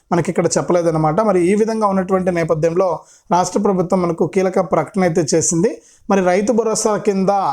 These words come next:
ఎవరైతే రైతులు ఉంటారో వారందరికీ కూడా ఒకేసారి రెండు సీజన్లకు సంబంధించిన పైసలను విడుదల చేద్దామని చెప్పి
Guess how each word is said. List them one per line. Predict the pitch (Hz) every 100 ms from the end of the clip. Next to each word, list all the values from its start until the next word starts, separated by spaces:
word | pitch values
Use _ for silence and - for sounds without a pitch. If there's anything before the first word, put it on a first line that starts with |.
| 160
ఎవరైతే | 175 185 208 185 208
రైతులు | 165 165 190
ఉంటారో | 170 165 170 185
వారందరికీ | 156 156 185 214 - 202
కూడా | 190 185 170 143 - _ -
ఒకేసారి | 180 233 226 226 220 208
రెండు | 180 185 226 269
సీజన్లకు | - 214 196 208 196 208
సంబంధించిన | 202 185 180 185
పైసలను | 180 170 165 185 180
విడుదల | 156 165 175 160
చేద్దామని | 165 165 160 156
చెప్పి | 165 208 170